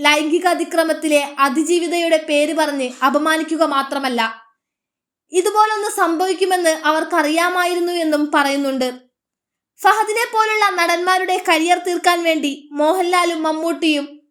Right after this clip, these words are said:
മുഖ്യമന്ത്രി പിണറായി വിജയനും ചേർന്ന് തയ്യാറാക്കിയ ഗൂഢാലോചനയാണ്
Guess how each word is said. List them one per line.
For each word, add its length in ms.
മുഖ്യമന്ത്രി 540
പിണറായി 540
വിജയനും 440
ചേർന്ന് 560
തയ്യാറാക്കിയ 600
ഗൂഢാലോചനയാണ് 1040